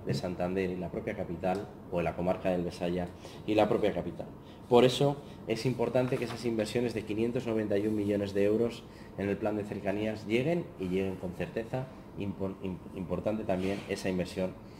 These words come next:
en material rodante. Creo que el Partido Socialista está desarrollando en Cantabria una labor honesta y una labor justa, y creo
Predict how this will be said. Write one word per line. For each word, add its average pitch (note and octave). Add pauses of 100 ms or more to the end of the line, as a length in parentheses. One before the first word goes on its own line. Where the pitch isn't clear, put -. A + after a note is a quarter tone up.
(160)
en G#2
material G2+
rodante. D#2 (440)
Creo A2
que A#2
el G2+
Partido G2+
Socialista G#2+ (320)
está A#2
desarrollando A2+
en A2
Cantabria G2+ (160)
una G#2
labor F#2
honesta B2+ (380)
y G#2+
una A2
labor G#2 (460)
justa, B2 (300)
y G2
creo A#2+